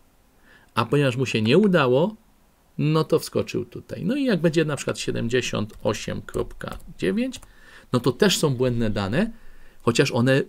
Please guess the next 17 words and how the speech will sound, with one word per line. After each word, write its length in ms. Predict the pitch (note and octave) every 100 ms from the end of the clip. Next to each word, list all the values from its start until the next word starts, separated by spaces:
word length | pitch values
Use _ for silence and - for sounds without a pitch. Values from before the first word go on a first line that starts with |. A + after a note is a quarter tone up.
| -
są 240 | - C#3+ A3+
liczbą, 420 | D4 C#3+ G#2 G2 - - _ - _ -
ale 260 | A#2 A#2+ A2
tu 300 | - A3 G3+
ta 180 | B2+
funkcja 480 | G#2+ C#3+ A2+ - G2 -
int 360 | B2 G3 - - _ _ _ _ _ _ -
niestety 460 | B2 B2 D#3 D3 D3
się 180 | - A2
wywali 600 | F#3 G#3 E3 B2+ G3+ A3+ _ _ _ _ -
i 60 | D#4+ F4+ A#4+
spowoduje 520 | - G#3 E3+ F#3 E3
błąd, 340 | A#2+ G#2 - -
a 100 | B3
ja 120 | C4+
ten 200 | A#3+ C#3
błąd 380 | A2+ C3 C#3+